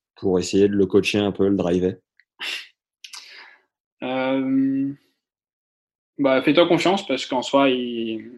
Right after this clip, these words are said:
Speaker 2: parce que tu as largement les moyens de trouver les solutions seul pour l'instant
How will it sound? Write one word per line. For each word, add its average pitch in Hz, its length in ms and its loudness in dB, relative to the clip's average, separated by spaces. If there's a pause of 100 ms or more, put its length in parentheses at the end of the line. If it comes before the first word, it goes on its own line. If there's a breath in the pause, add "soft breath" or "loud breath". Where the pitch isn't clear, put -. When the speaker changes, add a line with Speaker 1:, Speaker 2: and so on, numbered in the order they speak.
(1080)
Speaker 2:
parce 113 200 -4
que 127 500 -2
tu - 160 -14
as 120 40 -6
largement 151 440 2
les 147 100 4
moyens 143 280 6
de 127 200 4
trouver 135 260 2
les 131 100 4
solutions 143 500 2
seul 139 440 4 (520)
pour 127 140 -6
l'instant - 380 -8